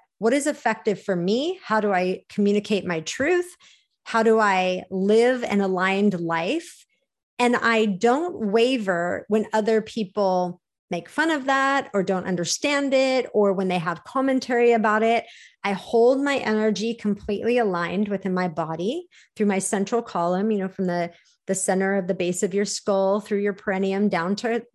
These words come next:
down to the earth, right up to the stars. And I hold my energy aligned, and I just keep that constant flow of energy from the earth to the stars. I don't have to be pulled in any direction by anybody else.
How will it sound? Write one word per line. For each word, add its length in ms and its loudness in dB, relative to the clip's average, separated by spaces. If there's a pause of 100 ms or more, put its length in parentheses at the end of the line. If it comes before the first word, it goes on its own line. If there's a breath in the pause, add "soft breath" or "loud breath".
(160)
down 240 0
to 100 -2
the 160 0
earth, 400 -2
right 300 0
up 160 -4
to 100 0
the 140 -2
stars. 680 -2 (540 loud breath)
And 180 2
I 240 2
hold 460 2
my 100 0
energy 460 0
aligned, 680 -2 (140)
and 120 2
I 140 0
just 520 -4 (240)
keep 360 -6
that 240 -2
constant 580 -4
flow 200 0
of 100 -4
energy 420 -4
from 180 -6
the 100 -4
earth 340 -4
to 100 -4
the 140 0
stars. 600 -8 (420 soft breath)
I 80 0
don't 180 0
have 160 -2
to 80 -2
be 140 -2
pulled 460 0
in 100 2
any 240 2
direction 580 0
by 120 0
anybody 440 0
else. 460 -2